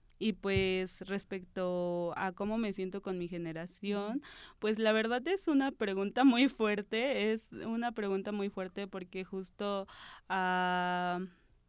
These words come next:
Speaker 1: sí pienso que yo personalmente he encontrado personas con las que hago clic, ¿no?
Speaker 2: Ujú.
Speaker 1: Con las que convivo y con las que, eh, a veces somos atravesadas por l-, por
Speaker 2: Las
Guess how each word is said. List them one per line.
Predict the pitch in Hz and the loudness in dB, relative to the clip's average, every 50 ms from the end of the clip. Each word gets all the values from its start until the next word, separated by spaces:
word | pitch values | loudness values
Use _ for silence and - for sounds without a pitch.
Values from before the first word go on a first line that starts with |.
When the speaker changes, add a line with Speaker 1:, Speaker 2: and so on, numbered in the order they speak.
| _ - _ _ _ _ | _ -20 _ _ _ _
Speaker 1:
sí | - - - 262 262 247 | -12 -6 -2 -2 -2 -2
pienso | - 262 247 247 247 226 - 240 220 214 208 | -2 -4 -2 -2 -2 -2 -2 -2 -2 -2 -2
que | - 202 190 185 185 185 180 180 175 175 175 175 175 175 170 - - | -4 -2 -2 0 0 0 0 0 0 0 0 -2 -2 -2 -4 -6 -6
yo | 185 202 196 196 196 | -4 -4 -2 -2 -4
personalmente | 190 - 202 196 190 - 190 180 185 175 180 180 180 180 175 175 180 170 - - 185 190 190 214 - - - - - - - _ | -4 -6 -8 -8 -6 -6 -6 -4 -4 -2 -2 -2 -4 -4 -4 -6 -6 -8 -8 -8 -6 -6 -6 -8 -12 -18 -20 -20 -20 -20 -12 _
he | - 202 202 | 0 2 2
encontrado | 196 202 190 208 196 196 185 196 185 180 180 180 180 | 2 2 2 0 -2 0 -2 -2 0 0 0 0 -2
personas | 180 - 175 175 175 - 185 180 180 170 175 175 - | -4 -4 -6 -6 -4 -4 -4 -2 -2 -4 -6 -8 -10
con | - 185 175 170 170 | -10 -8 -8 -6 -6
las | 165 170 - | -8 -10 -12
que | - - 180 | -8 -6 -6
hago | 180 175 175 175 170 | -6 -4 -4 -6 -6
clic, | 170 - 185 180 175 165 160 - | -4 -6 -4 -4 -4 -4 -4 -6
¿no? | 160 160 160 165 180 214 | -6 -4 -4 -6 -6 -8
Speaker 2:
Ujú. | 220 214 | -6 -4
Speaker 1:
Con | 208 175 165 165 | -4 -4 -2 -4
las | 160 165 175 - | -4 -6 -8 -8
que | - - 165 165 165 160 160 160 | -8 -6 -4 -4 -4 -4 -6 -6
convivo | - 180 175 180 180 202 202 196 185 202 202 202 196 | -6 -4 -4 -2 -2 -2 -4 -2 -2 -2 -2 -2 -2
y | 190 180 | -4 -4
con | 180 185 170 160 160 | -4 -4 -4 -4 -4
las | 165 170 175 - | -4 -6 -8 -10
que, | - - 175 165 165 170 - - - - - - - | -10 -8 -8 -8 -8 -10 -14 -20 -20 -20 -20 -10 -6
eh, | 180 180 175 175 175 170 170 170 | -2 -2 0 0 0 0 0 0
a | 165 170 | 0 0
veces | 185 185 185 - 196 - | -2 -2 -4 -4 -6 -4
somos | 196 185 185 185 185 - | -4 -2 -2 -2 -4 -4
atravesadas | 180 175 - - 165 160 160 165 170 - 180 175 170 180 175 - | -8 -10 -8 -6 -6 -4 -4 -6 -6 -4 -4 -4 -4 -4 -6 -8
por | - - 165 160 | -8 -8 -8 -6
l-, | 160 156 156 151 - - 175 - | -6 -6 -8 -8 -10 -12 -14 -10
por | _ 175 165 165 160 160 160 160 165 - _ _ _ - | _ -4 -2 -2 -2 -2 -4 -6 -8 -10 _ _ _ -6
Speaker 2:
Las | 185 180 180 | -4 -4 -4